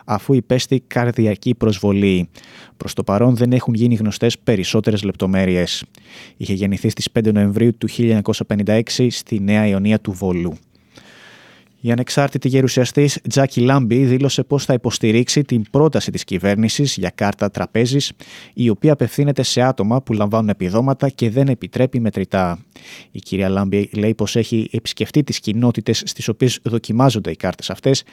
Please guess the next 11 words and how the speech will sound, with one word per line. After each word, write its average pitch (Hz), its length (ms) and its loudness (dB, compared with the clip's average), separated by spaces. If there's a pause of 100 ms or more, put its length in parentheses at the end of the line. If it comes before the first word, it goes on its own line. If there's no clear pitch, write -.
(180)
και 147 120 0
πιστεύει 117 480 0
πως 120 300 -2
η 113 140 0
ιδέα 104 280 0
αποδίδει. 92 640 -2 (580)
Όσον - 300 -8
αφορά 107 280 0
ένα 110 200 2
άλλο 113 160 2
νομοσχέδιο, 127 600 0